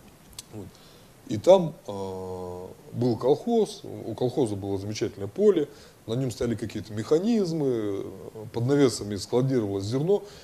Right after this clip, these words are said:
и, в общем, э, <laughs> как в песне, "Всё вокруг колхозное,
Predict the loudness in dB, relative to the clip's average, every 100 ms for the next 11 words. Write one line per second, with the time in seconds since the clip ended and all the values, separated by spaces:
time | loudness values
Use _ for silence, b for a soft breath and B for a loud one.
0 | B B 2 2 2 0 -2 -2 -4 -6
1 | -10 -16 -8 -8 -6 0 0 0 -6 B
2 | B -2 4 6 6 4 -2 0 0 4
3 | 4 4 2 0